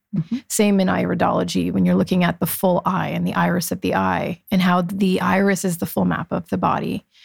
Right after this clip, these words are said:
Speaker 2: Our entire body is a direct reflection of itself over and over again in certain places.
Speaker 1: Mm-hmm.
Speaker 2: And we disassociate the hands and the feet from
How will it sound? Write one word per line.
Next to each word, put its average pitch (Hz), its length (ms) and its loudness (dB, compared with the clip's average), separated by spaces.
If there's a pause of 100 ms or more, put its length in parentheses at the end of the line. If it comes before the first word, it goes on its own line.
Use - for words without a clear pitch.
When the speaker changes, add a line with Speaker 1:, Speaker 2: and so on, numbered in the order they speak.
(640)
Speaker 2:
Our 208 140 4
entire 220 520 2
body 180 680 0
is 175 320 -2
a - 60 -4
direct 180 300 0
reflection 175 500 0
of 175 240 0
itself - 800 -2 (140)
over 180 340 4
and 175 100 2
over 175 280 4
again 170 260 2
in 170 100 4
certain - 280 -2
places. - 580 -2 (100)
Speaker 1:
Mm-hmm. 208 280 4
Speaker 2:
And 202 80 6
we 190 80 6
disassociate 175 920 2 (500)
the 185 60 0
hands 165 400 4
and 185 100 2
the 196 60 4
feet 165 380 0
from 170 420 0